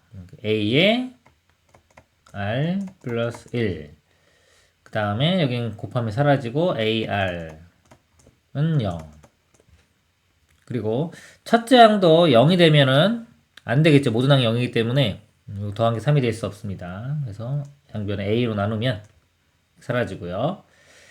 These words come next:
그럼 이 알 값이 마이너스 일 돼서 R은 마이너스 이분의 일. 공비가 이렇게 구해집니다. 그 다음에 이제 요거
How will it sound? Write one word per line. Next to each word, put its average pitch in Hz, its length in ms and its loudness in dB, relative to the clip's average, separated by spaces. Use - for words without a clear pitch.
그럼 113 160 -8
이 131 300 4
알 185 520 6
값이 143 300 0
마이너스 131 480 2
일 131 160 0
돼서 117 500 -4
R은 156 800 -4
마이너스 98 720 -8
이분의 113 500 -6
일. 139 300 0
공비가 110 540 -6
이렇게 147 420 -8
구해집니다. - 560 -8
그 - 60 -20
다음에 117 440 0
이제 107 200 -4
요거 131 440 2